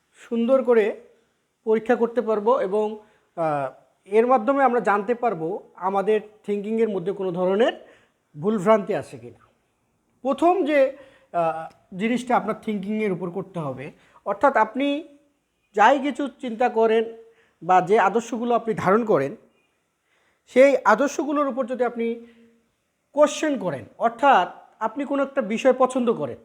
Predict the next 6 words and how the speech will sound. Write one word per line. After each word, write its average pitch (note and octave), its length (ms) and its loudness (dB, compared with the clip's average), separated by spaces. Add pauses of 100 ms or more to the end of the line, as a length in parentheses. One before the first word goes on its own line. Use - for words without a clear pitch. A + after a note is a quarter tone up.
(320)
সেই B3+ 180 2
বিষয়টা B3+ 680 2 (340)
যেমন B3 240 -2
হতে A#3 200 0
পারে A3+ 300 0 (320)
আপনি A3 540 2